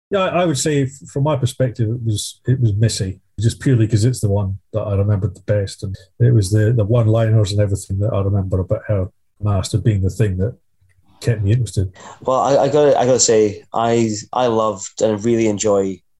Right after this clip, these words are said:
Speaker 2: John Sims' master, and I've said, uh, said this already, in that he was kind of my first master, 'cause he's the one I kind of, you know, saw in the New Who.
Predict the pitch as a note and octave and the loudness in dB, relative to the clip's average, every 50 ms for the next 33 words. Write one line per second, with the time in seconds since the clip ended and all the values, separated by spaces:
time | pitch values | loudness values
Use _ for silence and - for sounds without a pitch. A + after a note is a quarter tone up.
0 | _ _ _ - - A2 G2+ G2 - - G#2 G#2 G2 G2+ G#2 G2+ G2+ G2+ - A2+ | _ _ _ -4 -2 -2 -2 -2 -2 -2 -2 -4 -4 -2 -2 -2 -2 -2 -2 0
1 | G#2+ G#2 G2 - A2+ A2+ G2+ - - _ - - G#2 G2 F#2 - - G#2 G2 - | 0 0 0 0 0 0 -2 -4 -12 _ -6 -4 -2 -2 -2 0 -2 -2 -2 0
2 | - G2+ G2+ G2+ G2 G2+ F#2+ F#2 - - - - _ _ - - G#2+ G#2 G#2+ G#2 | 0 0 0 0 0 -2 -4 -8 -12 -20 -20 -20 _ _ -12 -8 -6 -2 -2 -2
3 | G2+ - - - _ _ _ _ _ _ _ _ - C3 C#3+ C3+ C3 B2 A#2 - | -2 -4 -6 -12 _ _ _ _ _ _ _ _ -4 -2 0 2 2 0 -2 -4
4 | - - C#3+ C3+ C3 B2+ A#2+ - - - - _ _ _ _ - A#2+ A#2+ - - | -6 -2 0 0 0 0 -2 -6 -14 -20 -20 _ _ _ _ -6 -6 -2 0 2
5 | C3 C3 B2+ - D3 C#3+ D3 C#3 - - D#3+ D#3 D3+ - - _ _ _ _ _ | 2 2 2 0 0 0 0 2 2 2 2 2 0 -4 -14 _ _ _ _ _
6 | _ _ _ _ _ _ _ - B2 A2 A2+ G#2+ G#2+ G#2 G#2+ G#2 G#2 G2+ - - | _ _ _ _ _ _ _ -8 -4 -2 -2 -2 0 0 0 0 -2 -2 -4 -4
7 | - G#2+ G2 G2 - _ _ _ _ _ - - F#2 E2 - _ _ - - - | -4 -4 -4 -4 -10 _ _ _ _ _ -10 -10 -10 -10 -12 _ _ 0 0 2
8 | A#2 G#2 G2+ G2+ G2 G2 G2+ G#2 G2+ F2+ G#2 G#2 G2+ G2 F#2 - | 2 2 2 2 2 2 0 0 0 0 0 0 0 -2 -4 -8